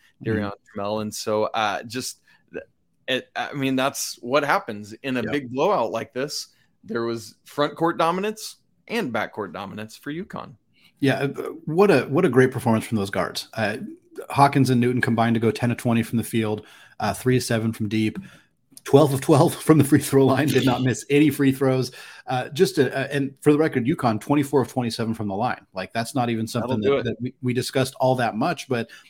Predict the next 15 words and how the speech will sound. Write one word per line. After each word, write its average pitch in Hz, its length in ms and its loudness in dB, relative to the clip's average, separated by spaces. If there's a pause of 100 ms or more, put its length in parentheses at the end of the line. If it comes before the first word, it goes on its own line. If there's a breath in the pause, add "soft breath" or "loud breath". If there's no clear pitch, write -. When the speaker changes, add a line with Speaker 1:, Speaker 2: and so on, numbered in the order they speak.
(140)
Speaker 1:
in 135 80 -2
a 135 60 2
game 135 280 4
where, 131 300 0
where 123 160 -4
San 131 180 -2
Diego 131 140 2
State 120 260 0
get, 135 260 2
did 170 160 0
get 151 120 2
into 101 140 -2
foul 85 220 -4
trouble, 101 500 -8
uh, 139 60 -16